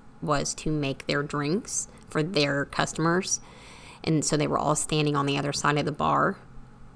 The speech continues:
Like I said, we were really busy that night. They were all standing on the other side, and they're all, all of their eyes widened as they realized, too, that something was really, like, really terribly wrong. And so I remember shaking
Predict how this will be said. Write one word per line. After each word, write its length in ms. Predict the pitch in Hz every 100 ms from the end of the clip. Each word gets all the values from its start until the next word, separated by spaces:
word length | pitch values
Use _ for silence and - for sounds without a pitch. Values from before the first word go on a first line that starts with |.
| - - -
Like 160 | 151 147
I 80 |
said, 200 | 139 156
we 140 | 160 143
were 140 | 139
really 320 | 160 147 147
busy 320 | 147 139 147 147
that 180 | 147
night. 280 | 175 151 143
They 80 | 151
were 120 | 156
all 160 | 135 151
standing 380 | - 151 147 151
on 100 | 147
the 120 | 143
other 160 | 160
side, 500 | 151 147 147 165 - - - - - - - -
and 440 | 151 143 147 151 - - -
they're 280 | 156 143 139
all, 420 | 139 143 - - -
all 240 | 151 147
of 100 | 143
their 160 | 160 156 151
eyes 340 | 139 143 151
widened 640 | 139 143 - - - -
as 180 | - 156
they 160 | 143 135
realized, 520 | - 143 - - -
too, 160 | - -
that 160 | -
something 300 | - 156 156
was 180 | 156 -
really, 420 | 156 156 - - -
like, 160 | - -
really 300 | 147 - -
terribly 540 | - 156 151 - -
wrong. 420 | - 50 - - - - - - -
And 160 | 156 156
so 380 | 156 147 - -
I 100 | 165
remember 500 | 156 160 170 175 147
shaking 680 | - - 156 - 156 147